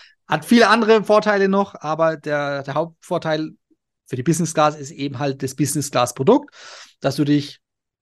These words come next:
ja, du hast halt einen höherwertigeren Service, kann man sich so nennen. Das kannst du auch schon allein an der Anzahl der Flugbegleiter messen, die sich um dich kümmert. Also nicht, dass du jetzt drei Flugbegleiter hast, die sich, die sich nur um dich kümmern,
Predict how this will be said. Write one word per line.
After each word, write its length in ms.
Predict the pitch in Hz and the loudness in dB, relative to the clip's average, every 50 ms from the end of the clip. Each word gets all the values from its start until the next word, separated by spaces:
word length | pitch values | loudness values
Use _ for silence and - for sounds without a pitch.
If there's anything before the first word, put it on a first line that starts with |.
| _ _ _ _ _ _ _ _ _ _ _ _ - | _ _ _ _ _ _ _ _ _ _ _ _ -10
ja, 100 | - 151 | -4 0
du 100 | 175 190 | 2 2
hast 140 | 190 180 170 | 2 2 2
halt 160 | 190 180 175 | 0 0 0
einen 260 | 165 160 156 135 - - | -2 -4 -8 -8 -4 0
höherwertigeren 720 | 160 180 202 202 202 202 202 185 175 151 165 165 156 135 | 2 4 4 4 4 2 2 2 -2 -4 -6 -6 -6 -8
Service, 640 | - - 147 147 160 170 170 196 202 196 - - _ _ _ _ _ _ | -6 -2 0 2 2 2 2 0 0 -2 -6 -18 _ _ _ _ _ _
kann 140 | - 151 | -12 -10
man 100 | 156 156 | -10 -10
sich 200 | 147 160 147 - | -10 -12 -14 -10
so 140 | - 165 160 | -6 -4 -2
nennen. 360 | 156 151 151 151 151 160 160 160 - - - - _ | -2 0 0 0 -2 -4 -4 -8 -14 -20 -20 -20 _
Das 220 | - 143 127 - 190 - 196 180 _ _ _ _ _ _ _ _ - | -12 -10 -10 -10 -10 -14 -16 -20 _ _ _ _ _ _ _ _ -6
kannst 160 | - 185 180 | -4 0 4
du 60 | 190 180 | 4 4
auch 160 | 185 185 - | 4 4 2
schon 200 | - 196 190 180 | 0 0 0 0
allein 340 | - 170 170 160 165 175 180 | 0 0 2 2 2 0 0
an 120 | 170 165 | -2 -2
der 100 | 160 151 | 0 0
Anzahl 220 | 160 156 - 170 | -2 -2 -2 -2
der 80 | 160 151 | -2 -2
Flugbegleiter 680 | - 165 160 160 - - 165 165 180 165 165 160 151 | -2 -2 -4 -4 -2 -6 -4 -2 -2 -2 -2 -2 -2
messen, 320 | 143 147 147 143 180 160 147 | -2 -2 -4 -2 -4 -6 -6
die 140 | - 151 | -8 -12
sich 160 | 139 - 147 160 | -12 -10 -8 -6
um 120 | 156 135 | -4 -4
dich 180 | 151 147 - - | -4 -4 -6 -2
kümmert. 340 | - 123 120 123 131 - _ _ | -4 -2 -2 -2 -4 -6 _ _
Also 260 | - - - 131 - | -12 -8 -6 -6 -8
nicht, 240 | - 156 151 135 135 | -4 -2 -2 0 2
dass 140 | 160 139 - | 0 0 2
du 180 | 165 151 147 | 4 4 4
jetzt 180 | 147 143 - - | 4 2 0 -4
drei 200 | - 147 143 139 | -2 0 0 0
Flugbegleiter 520 | - 185 175 170 190 180 - 180 180 175 | 0 -2 -2 -2 -4 -2 0 0 2 2
hast, 140 | 165 156 165 | 0 -2 -2
die 60 | 170 | -6
sich, 240 | 147 147 151 143 - - 190 196 _ _ _ - | -6 -6 -6 -8 -8 -14 -14 -14 _ _ _ -6
die 80 | 156 139 | -4 -2
sich 180 | 139 147 127 | -2 -2 0
nur 140 | 147 156 156 | 2 2 2
um 80 | 143 123 | 2 2
dich 220 | 175 190 196 - | 0 0 0 2
kümmern, 340 | - 226 220 233 240 262 | 2 4 6 6 4 4